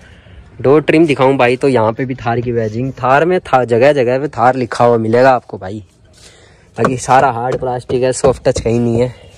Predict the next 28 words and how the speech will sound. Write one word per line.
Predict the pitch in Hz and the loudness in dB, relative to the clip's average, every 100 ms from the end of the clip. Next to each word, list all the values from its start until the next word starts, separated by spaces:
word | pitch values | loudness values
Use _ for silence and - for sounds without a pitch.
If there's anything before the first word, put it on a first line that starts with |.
| - _ - - - - - - _ _ | -20 _ -4 -4 -8 -12 -12 -18 _ _
बीस | 120 127 127 | -6 -4 -4
इक्कीस | 123 - 123 | -8 -8 -4
लाख | 123 117 | -2 -2
की | 120 | -2
आराम | 117 117 | 0 0
से | 120 123 | -2 -4
पड़ | 117 | -4
जाती | 113 120 - 113 | -2 -4 -4 -2
है | |
आपको। | 110 117 - 127 - _ - _ _ _ - - - - _ _ | -2 -2 -10 -14 -16 _ -20 _ _ _ -20 -20 -20 -20 _ _
बाकी | 107 107 | -8 -6
थोड़ा | 120 123 117 | -4 -2 -2
state | - 117 117 | -2 -4 -4
विस्टेट | 117 - 117 | -6 -6 -6
का | - | -2
होता | 113 - 110 | -4 -2 -4
है, | |
वैसे | 117 117 | -2 -4
बीस | 117 117 117 | -6 -6 -2
लाख | 113 | -4
के | - | -2
अंडर | 113 113 | -4 0
आ | 107 | 0
जाएगी। | 113 110 110 | 0 -4 -4
बाकी | 117 123 | -6 -6
state | 120 - 117 113 | -8 -6 -4 -4
वगैरह | 117 113 117 117 | -4 -2 0 0
देखोगे | 117 - 120 147 | -2 -4 -4 -4